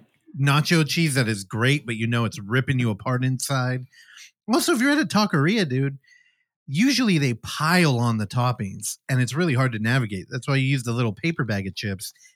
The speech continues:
Speaker 2: to whittle that down to make it manageable. Come, Randy, act like you've eaten before.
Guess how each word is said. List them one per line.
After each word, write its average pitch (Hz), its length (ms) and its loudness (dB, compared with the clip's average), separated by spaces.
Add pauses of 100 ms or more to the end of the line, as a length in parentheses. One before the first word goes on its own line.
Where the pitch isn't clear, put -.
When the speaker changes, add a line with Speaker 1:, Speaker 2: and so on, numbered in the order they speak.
(180)
Speaker 2:
to 101 260 0 (300)
whittle 151 340 2
that 127 240 0
down 113 520 -2 (220)
to 107 200 -4
make 123 160 2
it 117 80 -2
manageable. 110 580 -2 (380)
Come, 247 180 -8
Randy, 208 440 2
act 220 180 0
like 220 140 0
you've 135 200 -4
eaten 196 280 0
before. 104 480 -4